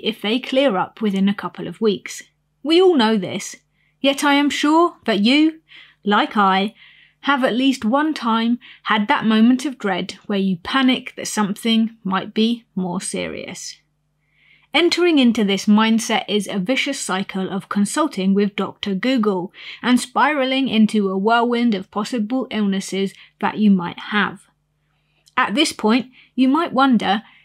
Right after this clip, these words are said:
if your health concern is making you anxious, or could it just be that you are anxious about your health? Or both? Feeling ill and not knowing why is incredibly frustrating.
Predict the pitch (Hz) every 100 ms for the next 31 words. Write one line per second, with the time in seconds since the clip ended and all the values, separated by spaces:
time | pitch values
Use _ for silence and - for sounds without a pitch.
0 | _ 240 226 208 196 339 349 - 214 196
1 | - 175 185 196 - 220 214 196 196 202
2 | 190 190 - 311 - - 156 190 - -
3 | _ _ _ _ - 339 220 214 240 _
4 | _ _ 330 233 196 254 320 - 214 220
5 | 214 _ - 220 220 214 202 - 320 -
6 | - 196 - - _ 226 208 190 175 170
7 | - 220 - - - - _ _ _ _
8 | _ _ 262 254 349 349 170 - - _
9 | _ _ _ _ _ _ _ 320 359 359
10 | 302 233 226 240 - 208 202 208 - 240
11 | 247 269 269 208 190 180 185 180 - 214
12 | 208 220 220 - - 233 240 202 175 175
13 | - 180 - - 202 185 - - -